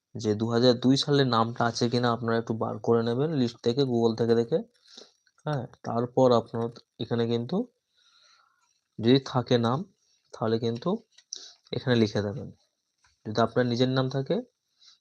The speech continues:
তাহলে নিজের নাম। আমার যেহেতু উনিশশো পঁচানব্বই সালে জন্ম, আমার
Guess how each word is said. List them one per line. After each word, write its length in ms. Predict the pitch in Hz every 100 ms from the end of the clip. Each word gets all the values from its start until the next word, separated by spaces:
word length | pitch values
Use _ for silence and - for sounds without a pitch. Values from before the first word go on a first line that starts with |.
| _
তাহলে 240 | - 127 170
নিজের 320 | 135 110 101
নাম। 140 | 101 101
আমার 200 | 113 120
যেহেতু 240 | 127 123
উনিশশো 320 | 127 123 - 139
পঁচানব্বই 580 | 135 127 131 131 135 131
সালে 220 | 135 131
জন্ম, 260 | 123 117 120 170 - _ _ _ - _ - _ _ _ _ _
আমার 220 | 123 123